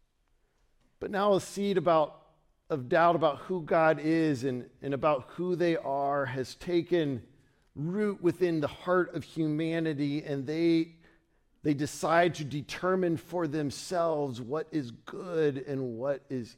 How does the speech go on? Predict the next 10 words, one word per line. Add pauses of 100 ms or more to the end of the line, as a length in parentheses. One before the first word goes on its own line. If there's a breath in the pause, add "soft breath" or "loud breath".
evil. (1120)
And
the
result,
the
result
of
this (720)
is (100)
the